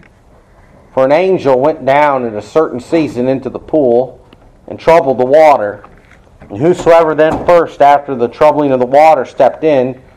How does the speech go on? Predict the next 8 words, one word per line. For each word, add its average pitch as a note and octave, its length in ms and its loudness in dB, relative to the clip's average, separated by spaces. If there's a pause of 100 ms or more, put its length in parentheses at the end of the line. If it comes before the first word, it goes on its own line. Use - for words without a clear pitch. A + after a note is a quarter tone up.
(580)
was A#2+ 180 -2
made D3 280 0
whole E3 460 2
of A#2+ 80 -6
whatsoever C#3+ 580 0
disease C#3 580 -8
he C3 140 -8
had. A2 520 -2